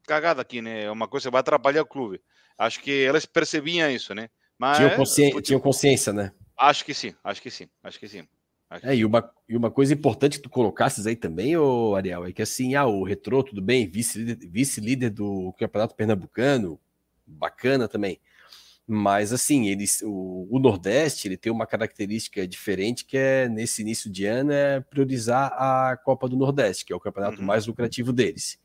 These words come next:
Speaker 2: Esse é o primeiro ponto. E o segundo ponto, mesmo que nem houvesse a Copa do Nordeste,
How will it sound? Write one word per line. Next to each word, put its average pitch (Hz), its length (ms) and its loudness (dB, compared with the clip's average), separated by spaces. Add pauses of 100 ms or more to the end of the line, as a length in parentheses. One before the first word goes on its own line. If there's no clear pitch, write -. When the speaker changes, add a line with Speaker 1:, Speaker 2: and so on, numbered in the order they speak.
(140)
Speaker 2:
Esse 101 240 -2
é 110 40 2
o - 40 -4
primeiro 113 280 0
ponto. - 360 -6 (480)
E 147 120 0
o 170 40 4
segundo 180 440 0
ponto, 135 460 4
mesmo 156 360 4
que 143 160 -4
nem 170 400 8
houvesse 147 640 6
a 104 420 0
Copa 131 260 0
do 113 60 0
Nordeste, 104 560 -2